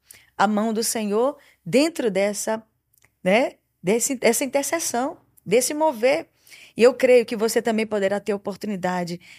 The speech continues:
de fazer isso. Irlene, pastora, foi uma equipe daqui de Goiânia. Eu até falei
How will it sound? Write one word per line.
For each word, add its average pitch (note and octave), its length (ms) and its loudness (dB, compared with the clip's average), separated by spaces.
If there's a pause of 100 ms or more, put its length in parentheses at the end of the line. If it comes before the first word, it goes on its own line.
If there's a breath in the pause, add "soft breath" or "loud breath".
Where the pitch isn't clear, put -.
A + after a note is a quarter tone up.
de F3 100 -6
fazer F#3 420 -4
isso. D#3 240 -6
Irlene, F#3 540 -2 (240 loud breath)
pastora, G#3 580 0 (220 soft breath)
foi G3 160 -2
uma G3+ 140 0
equipe G3+ 320 -6
daqui G3 400 -2
de F#3 100 -8
Goiânia. A3+ 720 -2 (800 soft breath)
Eu G3+ 180 2
até G3+ 300 0
falei A#3 680 0